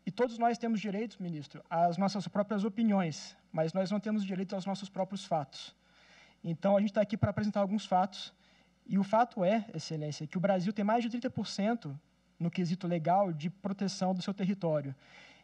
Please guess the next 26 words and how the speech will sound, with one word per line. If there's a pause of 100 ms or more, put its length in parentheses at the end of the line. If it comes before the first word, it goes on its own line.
em
comparado, (160)
comparado
com
a
média
de
dez
vírgula
cinco
por
cento
dos
outros
nove
países,
que
são
superiores
em
dois
milhões
e
quinhentos
mil
hectares,